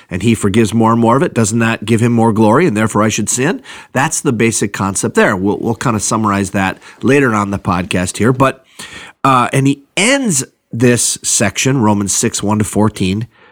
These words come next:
by saying, "For sin shall not be your master because you're not under law, but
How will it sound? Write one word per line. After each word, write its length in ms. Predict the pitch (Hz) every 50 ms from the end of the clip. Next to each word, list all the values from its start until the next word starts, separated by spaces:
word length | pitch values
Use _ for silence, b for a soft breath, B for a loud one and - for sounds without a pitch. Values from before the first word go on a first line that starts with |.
| b b
by 120 | b 113 123
saying, 360 | - - - 107 101 104 104
"For 220 | - - - 120
sin 460 | 104 - - - - 170 190 214 226
shall 200 | 208 - - 170
not 320 | 147 127 127 127 135 - -
be 120 | - 123
your 120 | 117 110 104
master 640 | 107 135 170 220 247 208 - - 104 92 92 101 B B B B B B B
because 400 | 113 113 - - 143 131 123 110
you're 80 | 123
not 300 | 117 117 127 127 127 123
under 260 | 123 117 113 104 104 104
law, 600 | 107 135 180 208 175 117 104 98 110 135 - _ _ _ _ _ _ _ b b b b b b b b b
but 260 | 107 107 143 147 -